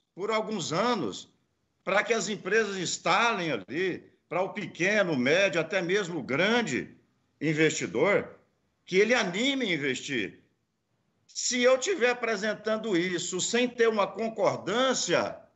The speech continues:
com o governo do Estado e o governo estando nesse projeto, Cileide, eu vou estar enganando. Então, vários dos nossos projetos para o desenvolvimento de Goiânia, eu dependo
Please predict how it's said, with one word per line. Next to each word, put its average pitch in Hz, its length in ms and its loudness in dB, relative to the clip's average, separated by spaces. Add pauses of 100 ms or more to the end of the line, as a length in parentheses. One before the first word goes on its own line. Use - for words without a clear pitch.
(640)
com 185 180 -4
o 185 60 -4
governo 160 520 0
do 151 60 -2
Estado 185 540 0
e - 20 -4
o 170 60 -4
governo 165 420 -4
estando 185 480 -4
nesse 147 280 -2
projeto, 123 640 0 (640)
Cileide, 233 420 4
eu 240 80 6
vou 247 100 6
estar 247 180 -2
enganando. 240 760 -2 (1200)
Então, 190 260 -4
vários 226 560 4
dos 175 220 -10
nossos 202 500 -8
projetos 175 540 -4
para 170 80 -10
o - 20 -10
desenvolvimento 175 760 -2
de 202 200 2
Goiânia, 170 720 2 (360)
eu 202 180 0
dependo 170 800 0